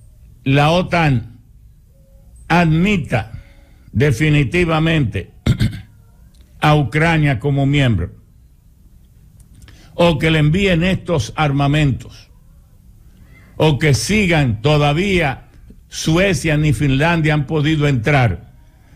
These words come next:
como miembro de pleno derecho, porque Hungría y Turquía están opuestas.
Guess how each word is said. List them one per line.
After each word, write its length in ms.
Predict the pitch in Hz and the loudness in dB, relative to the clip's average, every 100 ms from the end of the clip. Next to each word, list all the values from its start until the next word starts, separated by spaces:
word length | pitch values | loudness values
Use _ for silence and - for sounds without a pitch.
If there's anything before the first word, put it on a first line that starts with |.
| - - | -20 -10
como 320 | - 135 135 | 0 2 4
miembro 460 | 135 147 170 156 151 | 2 2 0 0 0
de 100 | 135 | -2
pleno 400 | 113 151 156 151 | -2 -2 0 0
derecho, 560 | 143 139 139 120 123 - | 0 2 0 0 -4 -2
porque 600 | 131 120 - 135 131 95 | -2 -2 -2 -2 0 -2
Hungría 880 | 143 151 127 156 196 180 151 139 - | 0 0 0 0 2 2 0 -4 -8
y 160 | - 147 | -2 -2
Turquía 880 | 107 156 123 - 185 175 143 104 - - - - - - - - | 0 -2 -2 -2 0 0 0 -4 -16 -20 -20 -20 -20 -20 -20 -2
están 580 | 143 139 - 170 180 170 | 0 0 0 0 0 0
opuestas. 960 | 139 147 180 139 - 98 82 - - | -2 0 0 0 -4 -10 -10 -16 -20